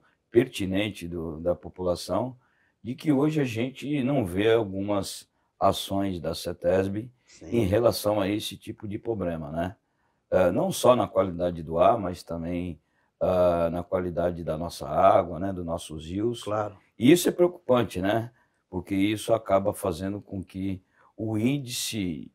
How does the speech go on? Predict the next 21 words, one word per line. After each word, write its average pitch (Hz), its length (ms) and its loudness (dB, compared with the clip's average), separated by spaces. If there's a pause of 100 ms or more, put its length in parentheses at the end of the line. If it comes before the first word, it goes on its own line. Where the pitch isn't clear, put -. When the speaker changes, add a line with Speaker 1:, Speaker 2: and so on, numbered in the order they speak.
Speaker 1:
de 87 200 -12
contaminação 107 920 -2
de 101 100 -6
doenças 95 600 -4
acaba 101 420 2
aumentando. 98 720 -2 (400)
E 113 100 8
a 113 60 12
gente 139 200 0
tem 147 120 -4
percebido 127 560 -4
que - 160 -10
naquela 147 340 4
região 117 480 0
específica, 117 920 -8 (280)
muito 120 360 0
mais 120 260 4
ainda, 85 400 -2
né? 90 280 -4 (540)
Eu, 151 240 4
como 101 840 0